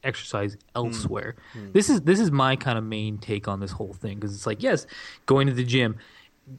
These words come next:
Speaker 1: it's like, it's a place where you go to try to get physically fit. What's wrong with that? And, and for me, it, well, I would say not, there's nothing wrong with that, but there are a million ways to get exercise.
Speaker 2: <laughs>
Speaker 1: And, uh, I'd say, you know, a good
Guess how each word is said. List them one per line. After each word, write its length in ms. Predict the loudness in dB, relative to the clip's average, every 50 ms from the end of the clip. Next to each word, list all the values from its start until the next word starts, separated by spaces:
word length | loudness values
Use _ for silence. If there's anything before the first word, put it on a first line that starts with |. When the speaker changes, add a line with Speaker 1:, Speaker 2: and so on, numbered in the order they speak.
| -20 _ -4
Speaker 1:
it's 260 | -4 -4 -2 0 2
like, 200 | 2 2 2 0
it's 100 | -2 -4
a 60 | -4
place 320 | -2 2 2 2 2 2 2
where 80 | 2
you 80 | 2 2
go 260 | 2 4 4 4 4
to 80 | 2 0
try 160 | -2 -2 -2
to 80 | 0
get 120 | -2 -4 -4
physically 400 | -2 -2 -2 -2 0 0 0 2
fit. 260 | 2 2 2 2 2
What's 260 | 0 0 0 0 -2
wrong 280 | 0 2 4 4 4 4
with 140 | 2 2 2
that? 220 | 0 -2 -2 -2
And, 280 | 0 0 0 0 0 -4 _ _
and 160 | 0 0 0 2
for 100 | 2 2
me, 380 | 4 4 6 6 6 6 6 4
it, 340 | 2 0 -2 0 0 0 0
well, 200 | 0 -2 -4 -4 -2
I 140 | 0 2
would 100 | 2 2
say 220 | 2 0 -2 -2 -2
not, 300 | 0 0 0 0 0 -2 _ 0
there's 260 | 2 4 4 4 4
nothing 320 | 2 2 2 2 2 0
wrong 220 | 0 0 -2 -6 -8
with 100 | -10 -10
that, 140 | -12 -14 -16 -18 -20 -20 -20 -20 -20 -20 -20 _ _ -12
but 540 | -12 -4 0 2 4 4 4 2 -2 -8 -14 _ _ _ _ _
there 320 | -6 -2 0 2 2 2 0
are 520 | 2 2 2 4 2 2 0 -4 -6 -8 -14 _ _ _ _ -6
a 60 | -4
million 560 | -2 0 0 2 4 4 6 6 6 6 6
ways 540 | 6 6 6 6 4 2 0 -4 -6 -10 -14 -18 _ _
to 100 | -6 -2
get 140 | 0 0 0
exercise. 680 | 0 -2 -4 -6 -8 -10 -10 -12 -14 -12 -12 -12 -8 -6 -6 -6 -6
Speaker 2:
<laughs> 160 | -8 -8 -2 2
Speaker 1:
And, 480 | 4 4 6 6 6 4 4 2 0 -4 -10 -20 _ _ -10 -2
uh, 320 | 2 2 4 4 4 2 0 -2 _ -2
I'd 160 | 0 0 0
say, 260 | 0 0 2 2 2 2
you 160 | 0 0 0
know, 180 | 0 0 0 0
a 40 |
good 360 | 0 0 0 2 2 0 -4